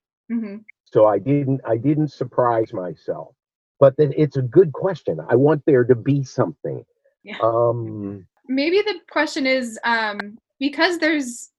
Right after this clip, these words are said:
Speaker 1: no way to know everything there is to know about the cathedral, right? And we're always all learning something new. What's something that you learned recently about the cathedral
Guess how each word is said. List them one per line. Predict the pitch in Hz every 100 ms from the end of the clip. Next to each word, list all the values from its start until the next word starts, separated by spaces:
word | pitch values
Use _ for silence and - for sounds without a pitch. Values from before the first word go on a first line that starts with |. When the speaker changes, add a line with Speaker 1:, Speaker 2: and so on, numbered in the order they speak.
| -
Speaker 1:
no | 240 277
way | 254 247
to | 233
know | 220 220 214
everything | 208 208 214 220 220 214
there | 208
is | 202 202 196
to | -
know | 214 202
about | 196 196 196
the |
cathedral, | 180 190 202 185 165
right? | 180 185 214
And | 208 208
we're | 208
always | 214 226 220 220
all | 202 202 196
learning | 202 202 202
something | 208 202 202 196
new. | 196 190 185 185 _ _ _ _ _ _ -
What's | 226 294 -
something | 370 349 349
that | 320 262
you | 262
learned | 247 226
recently | 233 269 247 226
about | 214 196 190
the |
cathedral | 196 190 180 170 165 175 214